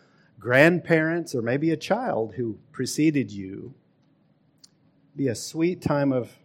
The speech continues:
of reunion. You'll also be, uh, be able to talk to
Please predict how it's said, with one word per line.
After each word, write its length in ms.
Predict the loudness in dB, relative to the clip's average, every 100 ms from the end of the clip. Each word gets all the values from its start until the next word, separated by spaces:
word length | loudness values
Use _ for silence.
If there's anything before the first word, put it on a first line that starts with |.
| _
of 140 | -14 -10
reunion. 760 | -8 -6 -8 -8 -12 -14 -18 -20 _ _ _ _ _ -20 _ _ _ _
You'll 160 | 2 6
also 380 | 6 6 4 6
be, 400 | 4 2 0 -6 _
uh, 340 | 0 2 2 -2 -12 _ _ _ _ _ _ _ -6
be 140 | 0
able 300 | 6 6 4 -2
to 140 | -4
talk 420 | 0 2 2 0
to 260 | -4 -4